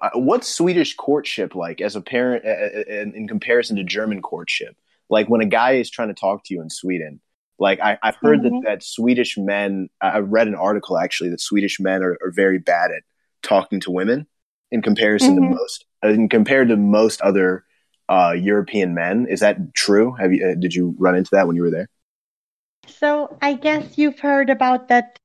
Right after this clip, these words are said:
Speaker 2: uh, in Sweden, the girls have to take the first step, kind of, to make the
Speaker 1: <laughs>
Speaker 2: first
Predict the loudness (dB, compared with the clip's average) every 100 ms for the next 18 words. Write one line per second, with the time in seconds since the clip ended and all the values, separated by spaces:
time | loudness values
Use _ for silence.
0 | -8 -6 -4 -6 -6 -4 -2 -2 -2 -4
1 | -6 0 2 2 0 -2 -2 -4 -18 -6
2 | -4 -4 -6 -8 -2 -2 -2 -10 _ -4
3 | -2 -2 -6 -6 -6 -4 -4 -6 -12 _
4 | _ -20 _ -2 2 4 4 4 2 2